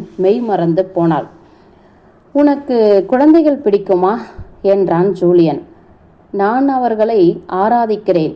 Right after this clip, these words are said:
என்று அவள் நேர்மையாக பதில் சொன்னாள். "சொல்லப்போனால், சில நேரங்களில் என் வாழ்க்கையில் நான் இழக்கின்ற ஒரே விஷயம்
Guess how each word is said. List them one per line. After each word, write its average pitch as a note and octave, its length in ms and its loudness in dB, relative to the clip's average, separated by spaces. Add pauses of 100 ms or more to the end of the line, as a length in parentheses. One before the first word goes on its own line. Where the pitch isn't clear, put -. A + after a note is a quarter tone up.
(100)
என்று F#3 640 0
அவள் F#3+ 340 0
நேர்மையாக G#3 640 0
பதில் F#3 440 -2
சொன்னாள். D#3 360 -2 (480)
"சொல்லப்போனால், C#4 1080 -2
சில A#3 300 -6
நேரங்களில் A3 840 0 (100)
என் G3+ 300 2
வாழ்க்கையில் A#3 800 -4
நான் F#3+ 340 0
இழக்கின்ற G#3+ 800 0
ஒரே G#3+ 280 0
விஷயம் A3 560 -4